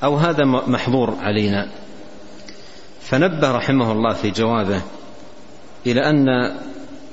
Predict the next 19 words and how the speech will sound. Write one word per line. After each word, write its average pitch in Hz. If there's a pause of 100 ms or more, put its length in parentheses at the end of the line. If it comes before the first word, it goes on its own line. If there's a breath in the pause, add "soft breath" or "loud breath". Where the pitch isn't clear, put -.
(1200)
آه، 107
مثل 135
هذه 147
ما 165
أقل 139
من 120
يسلم 113
فيها، 87 (1080)
يعني 107
الذي 127
يسلم 131
في 104
مثل 127
هذه 127
المناظرات 117
قليل، 147 (1040)
وإلا 147
الغالب 156 (2000)
تدخل 143